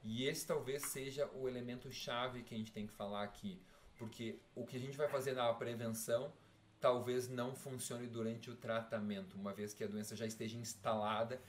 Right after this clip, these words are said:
e o indivíduo comece com febre e com complicações pulmonares em especial, tá?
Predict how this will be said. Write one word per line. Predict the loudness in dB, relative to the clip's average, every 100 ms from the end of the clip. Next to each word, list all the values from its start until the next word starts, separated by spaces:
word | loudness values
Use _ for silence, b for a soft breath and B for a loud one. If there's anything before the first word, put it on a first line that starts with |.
| B B -4
e |
o |
indivíduo | -2 -2 -4
comece | 0 2 2
com | 0 -2
febre | 0 4 4 4 0
e |
com | -4 -4
complicações | -2 -4 -4 -4 -4 -4 -6
pulmonares | -4 -2 0 0 0 0 0
em | -2
especial, | -4 -6 -6 -6 -6 -8 B B B B -10
tá? | -4 -2 -4